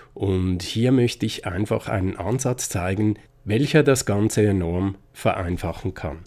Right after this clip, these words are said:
Die Herausforderung ist heutzutage, ich mache ein Dokument und ich platziere verschiedene Elemente in diesem Dokument, weiß aber oftmals noch gar nicht, wohin die Reise geht.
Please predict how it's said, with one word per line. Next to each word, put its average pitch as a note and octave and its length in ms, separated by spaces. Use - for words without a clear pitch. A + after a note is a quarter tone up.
Die B2 120
Herausforderung C#3+ 1300
ist A#2 320
heutzutage, G#2+ 880
ich - 800
mache G#2 420
ein G2+ 160
Dokument G2+ 920
und G#2 460
ich - 280
platziere G#2+ 600
verschiedene A2 540
Elemente F#2 640
in A#2 160
diesem A2+ 260
Dokument, G2 640
weiß F#2 340
aber G2+ 300
oftmals F#2+ 640
noch F#2+ 180
gar D#2+ 240
nicht, F2+ 340
wohin E2+ 460
die F#2+ 140
Reise E2+ 420
geht. - 440